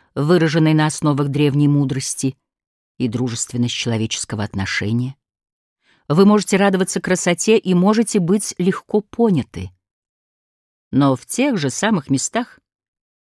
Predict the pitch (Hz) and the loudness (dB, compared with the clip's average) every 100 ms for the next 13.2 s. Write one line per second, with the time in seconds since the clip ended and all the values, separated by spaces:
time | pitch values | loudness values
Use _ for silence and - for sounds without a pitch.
0 | _ _ 180 202 190 226 247 - 254 214 | _ _ 4 6 6 2 0 -2 0 0
1 | 220 226 220 208 202 - 175 - 156 147 | 2 4 4 4 0 -2 -4 -2 -2 -2
2 | - 175 247 - 131 - - _ _ _ | 0 2 2 2 -4 -8 -16 _ _ _
3 | - 196 - 214 185 196 226 - - 262 | 0 0 2 2 2 2 0 -2 2 4
4 | 190 139 120 - 123 117 120 113 113 131 | 6 4 2 -2 -2 0 0 0 0 0
5 | 175 160 156 143 _ _ _ - 214 143 | 0 0 -2 -4 _ _ _ 4 6 4
6 | 107 165 180 170 - - 160 160 - - | 4 2 2 -2 -8 -4 -4 -4 -8 -10
7 | 143 _ _ _ _ _ 120 120 143 139 | -12 _ _ _ _ _ -6 0 2 2
8 | 127 120 113 104 113 151 190 127 - 104 | 0 -2 -2 -2 0 2 2 0 -4 -8
9 | 92 90 82 80 98 113 147 143 _ _ | -6 -6 -8 -8 -6 -4 -6 -8 _ _
10 | _ _ _ _ _ _ _ _ _ _ | _ _ _ _ _ _ _ _ _ _
11 | - 185 208 202 208 180 196 - 185 - | 0 2 4 4 2 2 0 0 -2 0
12 | 180 - 226 - 165 170 175 160 107 85 | -2 -4 -6 -6 -6 -2 0 0 -2 -8
13 | - - | -8 -12